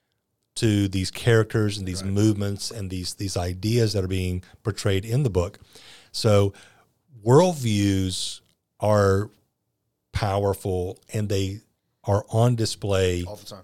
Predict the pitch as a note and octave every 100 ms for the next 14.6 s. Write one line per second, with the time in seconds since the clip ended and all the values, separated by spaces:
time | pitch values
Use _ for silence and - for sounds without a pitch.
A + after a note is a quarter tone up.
0 | _ A2 - D3+ - A2+ G2+ G2 F#2+ -
1 | G2+ F#2+ G2 G2+ G2 F2+ G2+ A#2+ C#3 C3+
2 | - G2 E2+ F2+ F#2+ A2+ A#2 F#2 F2 A#2
3 | - - _ _ _ _ _ _ _ A2+
4 | C3 D3+ B2+ A2 - C3 G2+ F2+ G#2 _
5 | _ _ _ _ _ _ _ _ - A#2+
6 | C#3+ C3+ - A#2 A#2 A2+ F#2+ F#2 F#2 G#2
7 | D3+ C3 F2+ A2+ G#2 A2+ C3 _ A2+ A2
8 | G#2+ G2+ - C3+ C3 - - A#2 - G#2+
9 | G2+ G2 G2 A#2 C#3 C#3+ A2 G2 G#2 F#2+
10 | G2 A#2 E3+ - A#2+ G2 F#2+ - A2 G2+
11 | F#2+ - F#2+ E2+ - _ _ F#2 F2+ -
12 | - A#2+ F3+ F#2 - _ _ _ - G#2+
13 | G2 C3 B2+ B2+ A#2 D#3 - G#2 G2 A2+
14 | F#3 E3+ F2+ B2+ G2+ F#2+